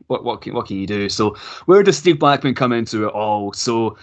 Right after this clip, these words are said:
Steve Blackman, he was a part of Brawl for All, and we'll, we'll get onto his involvement in the tournament in just a second, because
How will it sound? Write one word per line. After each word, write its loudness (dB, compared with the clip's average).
Steve -4
Blackman, 0
he -8
was 2
a -6
part 2
of -4
Brawl -2
for -10
All, -14
and -8
we'll, -6
we'll -2
get 2
onto 2
his 2
involvement 0
in -2
the -4
tournament -2
in -4
just -8
a -10
second, -4
because -2